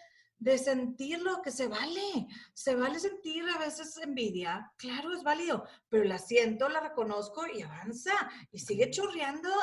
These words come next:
Speaker 1: el, el, la manguera. ¿Qué otro sigue? Sigue la felicidad, sigue la dicha. Entonces, el como querer alcanzar algo que es como querer siempre quedarte en ese estado, la llave siempre salir la felicidad, pues no va a salir siempre la felicidad, van a salir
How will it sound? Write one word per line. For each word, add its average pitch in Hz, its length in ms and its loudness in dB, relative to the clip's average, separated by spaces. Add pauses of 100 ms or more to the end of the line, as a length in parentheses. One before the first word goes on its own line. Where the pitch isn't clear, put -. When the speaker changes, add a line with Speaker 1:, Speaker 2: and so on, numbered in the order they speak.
(120)
Speaker 1:
el, 294 200 0
el, 240 200 4
la 220 100 6
manguera. 202 440 -2 (540)
¿Qué 269 100 6
otro 339 220 2
sigue? 311 440 2
Sigue 240 200 0
la 320 120 4
felicidad, 220 580 -2
sigue 254 220 -8
la 285 100 -6
dicha. 254 380 -4 (340)
Entonces, 262 760 2 (560)
el 262 260 4
como 262 300 2
querer 277 300 6
alcanzar 320 480 2
algo 311 240 2
que 320 300 0
es 214 160 2
como 285 560 2
querer 240 300 8
siempre 277 400 2
quedarte 262 360 4
en 262 80 4
ese 247 160 2
estado, 233 440 8
la 226 160 8
llave 220 240 8
siempre 254 320 2
salir 240 260 4
la 247 140 4
felicidad, 220 460 6
pues 247 140 0
no 240 120 2
va 269 80 0
a 277 40 -4
salir 302 240 -4
siempre 302 300 -4
la 311 120 0
felicidad, 262 640 0 (280)
van 247 200 2
a - 40 -2
salir 330 300 -6